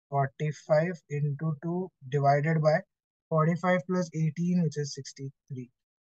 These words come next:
So from here, if I try to cancel nine fives, nine sevens, so that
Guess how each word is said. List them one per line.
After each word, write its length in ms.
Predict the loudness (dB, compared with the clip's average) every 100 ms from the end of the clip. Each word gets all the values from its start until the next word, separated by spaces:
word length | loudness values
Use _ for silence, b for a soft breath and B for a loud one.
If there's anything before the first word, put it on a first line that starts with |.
| _ -8
So 140 | -6
from 300 | 2 4 6 6
here, 300 | 4 4 2
if 120 | 0
I 100 | -2
try 200 | 0 0
to 100 | 0 0
cancel 520 | 0 0 -2 -2 -2
nine 300 | 0 0 -2 -2
fives, 500 | -4 -4 -6 -14 _ _ _ _ _ -4
nine 320 | 0 2 0
sevens, 800 | -2 -2 0 0 -2 -4 -14 -20 _ _
so 160 | -10 -2
that 240 | 0 0